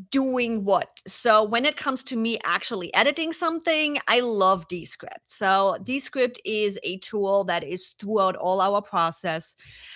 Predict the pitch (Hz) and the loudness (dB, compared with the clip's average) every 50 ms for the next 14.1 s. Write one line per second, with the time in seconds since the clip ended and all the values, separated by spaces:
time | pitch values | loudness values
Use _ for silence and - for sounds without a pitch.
0 | - - - _ - - - - - 330 330 330 330 320 302 269 285 269 - - | -16 -16 -18 _ -14 -12 -8 -2 0 2 4 6 8 8 8 6 4 0 -2 -2
1 | - 233 226 - 233 226 226 220 - 214 196 196 190 202 - - - 220 202 196 | -4 -4 -2 0 0 0 0 0 0 0 0 0 0 -2 -6 -4 0 0 0 0
2 | - 220 202 185 185 - - 190 170 165 165 - - 185 160 160 - - 180 - | 0 -2 -4 -4 -4 -6 -6 -6 -4 -4 -4 -6 -8 -8 -8 -8 -8 -10 -10 -8
3 | - 170 165 - 170 160 165 170 165 175 185 185 180 165 165 160 165 - - - | -8 -8 -8 -8 -6 -6 -4 -2 -2 -2 0 0 0 0 0 -2 -4 -6 -8 -12
4 | _ - - - - - - 202 - - 185 175 180 214 208 202 208 214 214 208 | _ -16 -20 -20 -20 -20 -20 -16 -10 -8 -4 -2 0 0 0 0 0 2 4 4
5 | 196 190 160 185 175 - 220 233 233 247 247 - - - 208 208 202 196 196 - | 4 4 4 0 -4 -2 -2 0 2 2 0 2 4 4 4 6 6 4 2 0
6 | - 240 226 247 - - 254 247 247 - 233 208 208 233 208 208 220 208 180 185 | 0 0 0 0 0 -2 -6 -6 -4 -2 0 0 0 0 -2 -2 -2 -2 -2 -2
7 | 185 185 - 208 180 175 - - 175 170 - - 196 160 - - 165 165 170 - | -4 -4 -4 -4 -4 -4 -4 -6 -10 -10 -6 -4 -4 -4 -2 0 0 0 0 -2
8 | - - - 196 196 196 185 180 170 - - _ - 196 208 202 - - - - | -4 -8 -6 -4 -2 -2 -2 -2 -4 -8 -10 _ 0 0 0 0 -2 -12 -16 -18
9 | - _ _ - - - - 247 226 226 220 220 208 214 220 214 226 202 202 - | -20 _ _ -6 -4 0 2 4 4 4 4 4 4 4 2 2 2 0 0 0
10 | - 226 208 208 196 190 - 185 190 - - - 202 190 185 190 185 175 190 202 | 0 0 0 0 0 -2 -2 -4 -4 -4 -2 0 0 2 2 0 0 -2 -2 0
11 | 208 196 185 180 180 180 175 170 175 170 165 165 165 170 180 170 180 175 170 - | 0 2 2 2 2 2 2 0 0 -2 -6 -4 -2 -2 -2 -2 -2 -6 -8 -6
12 | - 180 175 - 180 175 170 185 - - 170 175 170 170 - - 185 151 - 170 | -6 -6 -2 0 2 2 2 0 -2 -6 -4 -4 -4 -4 -4 -4 -6 -4 -4 -4
13 | 165 165 160 170 - - 180 - - - 180 165 160 - 175 165 165 170 170 - | -4 -4 -4 -8 -8 -8 -10 -8 -6 -6 -6 -6 -4 -4 -4 -2 -2 -2 -4 -6
14 | - - | -10 -12